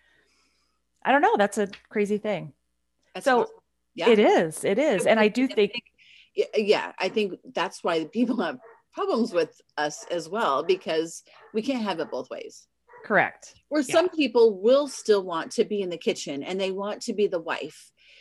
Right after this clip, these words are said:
Speaker 2: But then there's a whole other group that are super ambitious and aggressive and
Speaker 1: Yes.
Speaker 2: bossy, and they wanna be at the top. They wanna be, but, you know, honestly, like, if I were to go to my insurance carrier and I'm looking
Speaker 1: Yeah.
Speaker 2: for a new doctor,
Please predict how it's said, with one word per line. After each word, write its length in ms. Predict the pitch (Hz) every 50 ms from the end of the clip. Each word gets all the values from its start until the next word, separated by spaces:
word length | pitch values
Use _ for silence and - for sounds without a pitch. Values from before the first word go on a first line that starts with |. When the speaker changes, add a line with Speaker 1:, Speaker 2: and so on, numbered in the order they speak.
| _ _ _ -
Speaker 2:
But 100 | - 202
then 140 | 185 220 208
there's 220 | 202 196 190 170 190
a 40 |
whole 560 | 165 - - 208 208 208 208 214 214 208 202 202
other 200 | 196 208 202 185
group 280 | - 277 339 - _ -
that 180 | 196 170 156
are 260 | 156 151 147 131 - -
super 380 | - - - 254 247 214 180 -
ambitious 720 | 143 165 151 156 151 - - - 131 - - - - - -
and 140 | 180 170
aggressive 720 | 160 147 147 143 139 151 147 - - - 139 110 95 90 - -
and 280 | - 196 220 226 220 -
Speaker 1:
Yes. 480 | 269 320 339 339 320 285 254 139 117 117 - - -
Speaker 2:
bossy, 440 | 220 - - 196 175 - 156 156 -
and 220 | - 185 190 190
they 160 | 190 190 190
wanna 260 | 180 180 165 185 220
be 200 | 220 202 202 180
at 80 | 165 170
the 80 | - 165
top. 220 | - - 147 147 -
They 100 | 190 208
wanna 240 | 214 240 254 254 220
be, 440 | 185 202 190 190 185 185 - - - _ _ _ 156 - _ 202
but, 180 | 277 262 - - - - - -
you 100 | 269 277
know, 120 | 277 262
honestly, 460 | - 240 247 254 247 - - 240 233 220
like, 160 | 202 185 -
if 100 | 190 190 -
I 140 | - 196 202
were 220 | 196 202 196 190 180
to 160 | - - 180
go 200 | 185 185 180 185
to 440 | 180 - - 190 180 170 170 160 _ _ - _ _ _ _ _ _ -
my 560 | 190 196 190 180 185 180 175 170 175 175 - - _ _ _ -
insurance 380 | - 208 208 - - 143 113 -
carrier 440 | - - 139 110 76 64 60 52 50 -
and 100 | 175 180
I'm 140 | 180 180 185
looking 300 | 190 202 226 226 - 247
Speaker 1:
Yeah. 80 | 220 220
Speaker 2:
for 400 | - 170 170 170 165 160 156 -
a 260 | - 175 170 160 160 160
new 220 | 170 180 185 180
doctor, 520 | - 151 - - _ - - - - -